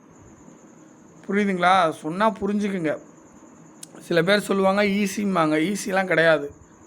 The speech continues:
நீங்க ஒருவேளை பாதியில இருக்கீங்க, நான் ஸ்டெனோல வந்து பாத்தீங்கன்னா, தமிழ் ஹையர் முடிச்சிட்டேன்,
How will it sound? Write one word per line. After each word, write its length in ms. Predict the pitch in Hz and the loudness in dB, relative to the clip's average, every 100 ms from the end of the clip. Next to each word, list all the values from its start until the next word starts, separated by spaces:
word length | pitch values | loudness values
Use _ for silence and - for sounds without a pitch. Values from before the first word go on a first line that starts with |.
| - - - - - - - - - - - - - - - - - - - - | -20 -20 -20 -20 -20 -20 -20 -20 -20 -20 -20 -20 -20 -20 -20 -20 -20 -20 -20 -2
நீங்க 400 | 208 226 226 - - - | 2 4 4 -2 -16 -2
ஒருவேளை 420 | 180 190 208 262 | 2 4 6 4
பாதியில 680 | 247 185 202 247 262 262 247 | 2 0 2 2 0 0 2
இருக்கீங்க, 480 | 214 190 165 165 170 | 0 -2 -2 2 2
நான் 220 | 165 165 | 2 0
ஸ்டெனோல 720 | 165 - 185 214 208 190 180 | -2 -4 0 2 2 2 -2
வந்து 80 | 185 | -6
பாத்தீங்கன்னா, 500 | 185 160 160 165 190 | -2 -2 0 0 0
தமிழ் 240 | 175 170 | 0 0
ஹையர் 420 | 170 160 185 202 190 | 2 2 2 0 0
முடிச்சிட்டேன், 720 | 170 151 - 160 156 151 | -4 -6 -2 2 2 2